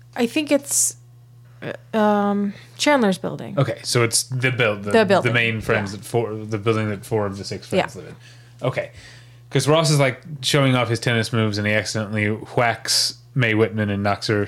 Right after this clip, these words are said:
Speaker 2: down the stairs.
Speaker 1: Yeah.
Speaker 2: And, uh, he feels terrible, um, but we'll get to how he ends up, uh, addressing that soon. Um, in the meantime, we learn that Joey, uh,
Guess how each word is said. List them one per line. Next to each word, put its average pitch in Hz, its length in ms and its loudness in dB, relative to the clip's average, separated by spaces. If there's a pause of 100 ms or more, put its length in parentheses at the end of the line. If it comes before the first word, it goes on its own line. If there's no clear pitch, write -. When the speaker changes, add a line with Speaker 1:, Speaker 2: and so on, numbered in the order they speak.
(140)
Speaker 2:
down 104 220 -2
the 98 60 -6
stairs. 127 480 0
Speaker 1:
Yeah. - 80 -2 (880)
Speaker 2:
And, 104 460 -6
uh, 98 500 2 (280)
he - 80 -16
feels 110 220 0
terrible, 160 920 4
um, 113 580 2 (2000)
but 135 100 2
we'll 131 100 2
get 147 200 2
to 143 160 4
how 123 220 4
he 120 140 2
ends 113 180 0
up, 113 240 -2
uh, 110 320 2
addressing 139 500 2
that 117 220 -2
soon. 127 600 0
Um, 117 420 0
in 123 100 -4
the 123 60 2
meantime, 139 400 2
we 123 80 0
learn 120 240 0
that 110 140 -6
Joey, 139 720 2
uh, 113 540 2